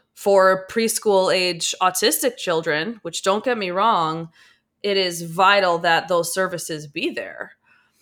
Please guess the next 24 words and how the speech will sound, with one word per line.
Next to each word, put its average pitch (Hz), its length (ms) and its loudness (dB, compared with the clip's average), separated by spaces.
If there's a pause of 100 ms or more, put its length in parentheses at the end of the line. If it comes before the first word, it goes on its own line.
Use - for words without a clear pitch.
(180)
And 208 100 0
I'm 170 140 2
happy 196 380 0
that 156 220 -2
they're 156 180 -2
there. 101 420 -4 (1160)
Again, 196 640 2
going 196 300 4
back 190 260 2
to 208 100 -6
my 196 140 2
concern 185 760 2
about 175 520 2 (360)
w-, 190 300 -8
we 196 120 -4
can 196 260 -6
be 214 240 -2
a 247 60 6
little 196 280 2
narrow-minded 175 720 0
sometimes 170 600 -4
in 160 100 -4
terms 175 340 -6
of 160 240 -4